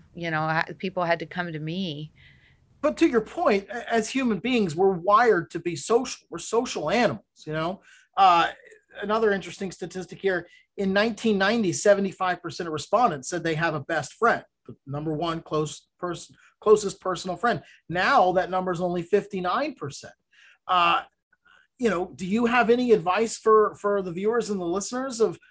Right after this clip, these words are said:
Speaker 2: of what to do if you don't have that go-to person?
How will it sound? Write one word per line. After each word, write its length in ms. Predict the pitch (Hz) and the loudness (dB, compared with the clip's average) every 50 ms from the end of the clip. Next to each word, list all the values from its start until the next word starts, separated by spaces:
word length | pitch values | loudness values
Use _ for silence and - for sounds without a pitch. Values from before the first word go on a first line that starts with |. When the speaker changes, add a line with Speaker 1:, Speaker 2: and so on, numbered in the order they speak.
| _ _ _ | _ _ _
Speaker 2:
of 240 | - 185 180 160 160 | -2 -2 -2 -2 -6
what 380 | - 156 143 151 190 202 202 | -10 -8 -2 0 0 0 0
to 100 | - 214 | -2 -4
do 320 | 175 131 160 180 226 269 269 | -4 2 2 2 6 6 4
if 120 | 233 - | 2 2
you 100 | 180 175 | 0 0
don't 220 | 160 180 190 180 135 | 0 0 -2 -2 -6
have 420 | 147 170 170 185 196 208 196 - | -6 -4 -2 0 0 0 -2 0
that 260 | - 185 180 170 - _ | 0 0 0 0 -4 _
go-to 400 | 180 175 180 180 - - 202 196 | -4 -4 -4 -4 -4 -6 -8 -8
person? 500 | - - 180 175 185 190 - 277 302 - | -6 -4 -4 -4 -2 -4 -6 -8 -10 -14